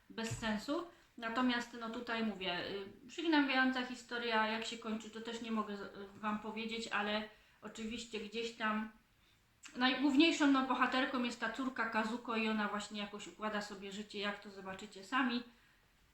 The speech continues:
Jak kończy jej brat, też zobaczy-, zobaczycie, jak kończy matka, też zobaczycie, no, ale nie mogę tego powiedzieć, bo bym odebrała też jakby wszystko, bo treści w takich książkach jest mało, więc tu nie ma za bardzo co się zagłębiać i o nich,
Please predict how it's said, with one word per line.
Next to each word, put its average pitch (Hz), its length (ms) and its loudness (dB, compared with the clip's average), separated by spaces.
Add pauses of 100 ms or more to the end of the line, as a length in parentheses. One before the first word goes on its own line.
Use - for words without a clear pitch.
(160)
Jak 294 260 2
kończy 262 280 4
jej 226 200 2
brat, 202 260 -2
też 302 200 2
zobaczy-, 240 600 2 (280)
zobaczycie, 233 500 -2
jak 214 160 2
kończy 226 320 -4
matka, 208 340 -2
też 339 260 0
zobaczycie, 277 540 2
no, 247 120 4
ale 240 160 4
nie 247 80 6
mogę 240 260 4
tego 220 240 -4
powiedzieć, 220 380 -4
bo 214 120 -12
bym 214 200 -6
odebrała 208 520 0
też 208 360 -6
jakby 196 460 -6
wszystko, 233 440 -4
bo 180 140 -4
treści 269 380 -2
w - 60 -12
takich 220 280 -6
książkach 240 520 -6
jest - 300 -10
mało, 190 300 4
więc 165 220 -12
tu 208 120 -12
nie 214 100 0
ma 214 140 2
za 202 100 -4
bardzo 214 300 -4
co - 160 -16
się 202 220 -8 (120)
zagłębiać 220 680 -2
i 214 240 -6 (300)
o 202 140 -2
nich, 214 320 0